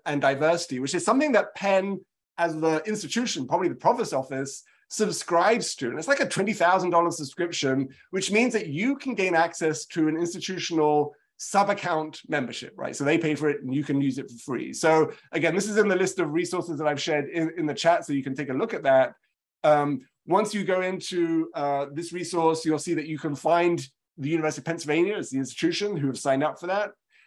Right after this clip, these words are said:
And then you can get into it. And obviously I was looking at this in the evening, 'cause it's good evening here, Joseph, well, very polite. Uh, but if you go to the resources tab here and scroll down to member resources,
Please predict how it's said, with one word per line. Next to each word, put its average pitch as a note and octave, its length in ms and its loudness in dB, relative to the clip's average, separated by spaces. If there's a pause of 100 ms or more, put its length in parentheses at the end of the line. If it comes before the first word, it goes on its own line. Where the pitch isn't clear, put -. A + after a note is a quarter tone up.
(200)
And D#3 120 0
then E3 160 2
you D#3+ 80 0
can D#3 140 0
get A3 120 6
into A3+ 280 -2
it. F#3+ 260 -6
And A#2+ 220 -8
obviously C3+ 260 -2
I B2 60 4
was C3 120 -2
looking C#3+ 200 -2
at - 60 -6
this C#3 160 -4
in C3+ 60 2
the C3+ 80 2
evening, E3 440 -2
'cause - 120 -12
it's - 200 -20 (340)
good B2+ 140 -4
evening C3 340 -2
here, C3+ 200 -6
Joseph, - 380 -14
well, - 240 -16
very A2 160 -8
polite. A2+ 400 -8 (380)
Uh, E3 160 6
but F#3 140 2
if F3+ 40 2
you G3 100 2
go G#3 140 6
to G#3+ 120 2
the F3+ 100 2
resources F#3 560 0
tab F3 240 -2
here D#3+ 200 0
and D#3 100 -2
scroll F3 360 2
down E3+ 340 0
to D#3 180 -8
member E3+ 500 0
resources, C3+ 880 -4